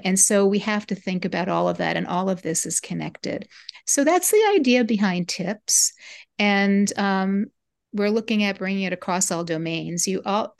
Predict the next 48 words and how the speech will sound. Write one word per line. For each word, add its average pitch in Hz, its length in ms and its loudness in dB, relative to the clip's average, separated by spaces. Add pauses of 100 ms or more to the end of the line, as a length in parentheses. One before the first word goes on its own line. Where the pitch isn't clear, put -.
(120)
what 208 180 0
I 262 100 2
would 349 140 2
suggest, 254 580 0
what 202 100 -2
I 214 120 0
always 240 200 -2
suggest 190 380 -6
for - 60 -12
each 185 240 -6
of 175 100 -4
these, 165 300 0
and, 175 220 -2 (340)
you 208 80 0
know, 202 80 4
we 208 80 4
started 240 340 2
in 202 80 -4
clinical 190 340 -6
I 185 180 -2
O 180 120 -4
T. 180 560 -2
I 185 80 -4
spoke 240 340 -2
about 196 300 -2
this 196 220 -4
at 185 60 -8
an 180 80 -4
I 170 100 -4
triple 190 400 -6
E 190 60 -4
meeting 185 280 -4
in 180 100 -4
Berlin 180 400 0
in 180 120 -6
December 180 380 -4
twenty 185 260 -8
nineteen 180 440 -6
before 180 340 -10
the 180 100 -8
world 190 320 -4
shut 175 240 -6
down. 185 240 -6
So 196 160 -2
we're 196 80 -4
gonna 190 160 -2
go 180 120 -2
back, 175 300 -4